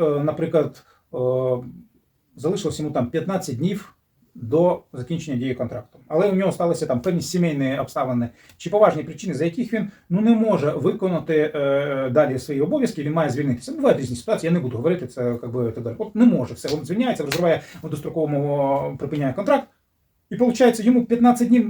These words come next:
наприклад, я кажу, е, залишилось до кінця контракту, і він при цьому звільнився з поважних причин, за сімейними обставинами, які настали вже в період дії ето. І він не отримає п'ятсот тисяч гривень. Ви розумієте? Я вважаю, що це також недолік. Ну, як мінімум, хоча б рахуйте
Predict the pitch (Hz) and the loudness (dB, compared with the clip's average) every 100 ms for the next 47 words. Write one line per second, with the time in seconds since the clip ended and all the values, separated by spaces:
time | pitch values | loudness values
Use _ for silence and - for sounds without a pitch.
0 | 196 190 190 185 175 170 127 104 113 117 | -2 -4 -2 -2 0 0 -2 -8 -8 -8
1 | 113 - - 151 151 165 - 151 202 185 | -10 -12 -4 2 2 2 -2 2 2 2
2 | 170 190 202 233 277 - - 262 359 285 | -2 -2 -2 2 2 0 0 2 2 2
3 | - - 185 135 - _ - 226 339 381 | -4 0 0 -2 -8 _ -6 0 2 2
4 | - 156 - - 175 170 226 220 175 156 | 2 0 0 -4 2 4 4 2 -4 -4
5 | 151 147 151 165 175 214 233 185 - 160 | -6 -8 -6 -2 2 4 4 2 0 0
6 | 143 131 139 180 180 233 220 165 165 165 | 0 -2 -4 -4 0 2 4 2 2 2
7 | 247 240 165 190 151 127 135 - _ _ | 4 2 2 0 0 -2 -8 -10 _ _
8 | _ _ 185 220 226 226 240 226 196 - | _ _ 0 2 4 4 4 4 0 -8
9 | 202 - 175 143 120 113 _ _ 147 156 | -8 -8 -6 -6 -6 -8 _ _ -4 0
10 | 294 254 113 - _ - 156 208 269 214 | 4 2 0 -16 _ -6 -2 2 2 2
11 | - 226 214 277 240 196 220 127 - _ | -6 -4 -2 -2 -2 0 2 0 -4 _
12 | _ _ _ 170 170 247 247 214 196 220 | _ _ _ -2 2 6 6 4 2 2
13 | 208 208 202 185 247 226 185 | 2 0 2 2 4 2 0